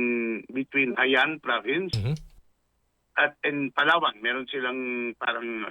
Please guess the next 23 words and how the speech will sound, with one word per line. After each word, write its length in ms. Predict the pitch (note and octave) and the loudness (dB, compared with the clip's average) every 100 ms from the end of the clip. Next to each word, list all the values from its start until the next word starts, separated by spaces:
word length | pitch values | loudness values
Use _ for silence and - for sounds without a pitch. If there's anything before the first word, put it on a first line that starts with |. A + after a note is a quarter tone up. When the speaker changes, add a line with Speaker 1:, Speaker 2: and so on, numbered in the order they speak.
| - A2+ | -6 -6
Speaker 1:
arrangement. 500 | B2 D#3+ E3 B2+ G#2+ - _ _ _ _ _ | -4 -4 -2 -4 -6 -8 _ _ _ _ _
Tapos, 480 | E3 E3+ D#3 D3+ D#3 - - _ _ _ | -2 0 4 4 2 -2 -14 _ _ _
nung 160 | D3+ D3+ | -8 -4
tapos 300 | E3 E3+ E3 E3+ | -4 -2 -2 2
na 80 | |
yung 100 | E3+ | 2
scholarship, 560 | E3+ - D#3 D#3 C#3+ C#3+ _ _ | 2 2 4 4 0 -4 _ _
bumalik 400 | - F3 F3+ F3+ - | -2 0 2 0 0
sila 240 | F3 D3 | 0 0
bilang 680 | A#2+ C3+ C3+ C3 C3 B2+ B2 - _ _ D3+ | 0 -2 0 0 0 -2 -2 -6 _ _ 2
parang 240 | C#3+ C#3 | 2 2
manggagawa 560 | C3+ B2+ A#2+ A#2+ A#2+ B2 | 0 0 2 4 4 4
na 160 | A#2+ | 2
ngayon, 320 | D3 - B2+ | 2 0 -2
trabador. 480 | - A2+ C3 F3 - - - | -4 -4 -2 0 -2 -4 -2
Speaker 2:
Aha. 240 | G#2 A#2 - - | 0 0 -2 -4
Speaker 1:
Eh, 320 | - A2 A#2+ - | 2 2 2 -2
eh, 720 | F3 F3+ - - - - - - | -8 -8 -8 -8 -4 0 2 2
isipin 400 | C#3+ G#3+ - G#3 | 0 0 2 2
na 160 | F3+ | 2
lang 40 | C#3+ | 0
yun, 160 | A2 - | -6 -6
mas 240 | A#2 - | -6 -6